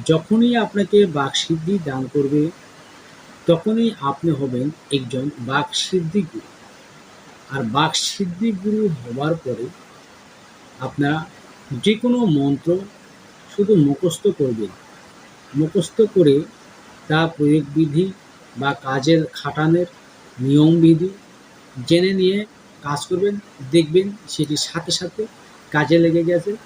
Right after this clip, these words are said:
সেটির সাথে সাথে কাজ হয়ে গেছে। তো এগুলো মূলত আপনাদের আগে ভালোভাবে জেনে নিতে হবে। আমরা অনেকেই আছি, আমরা সেগুলো জানার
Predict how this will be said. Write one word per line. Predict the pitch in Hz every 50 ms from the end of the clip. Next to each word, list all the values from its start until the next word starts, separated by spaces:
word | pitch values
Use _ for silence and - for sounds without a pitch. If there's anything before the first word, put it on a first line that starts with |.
| -
সেটির | - - 160 151 160 151
সাথে | - - 156 160 - 180
সাথে | - - 175 165 - 214 214 - - - - - - - -
কাজ | - 165 147 110 - -
হয়ে | 113 101
গেছে। | 92 - - - - - - - - - - - - - - -
তো | 156 - - -
এগুলো | 175 196 190 214 233 233 240
মূলত | 226 196 175 175 185 180 170 - 202
আপনাদের | 185 160 147 - 156 156 151 170 170
আগে | 156 139 127 139 151 - - - - - - -
ভালোভাবে | 147 165 175 160 170 175 202 202
জেনে | 165 - 135 127 123
নিতে | 120 117 110 - 110
হবে। | 110 110 127
আমরা | 135 147 165 175
অনেকেই | 170 131 131 139 160 165 - 208 208 202
আছি, | 170 - - 214 220 - - - - - - - - - - - - -
আমরা | 139 139 143 147
সেগুলো | 135 - - 160 160 156 170 190 196 190
জানার | 160 - 135 127 131 135 131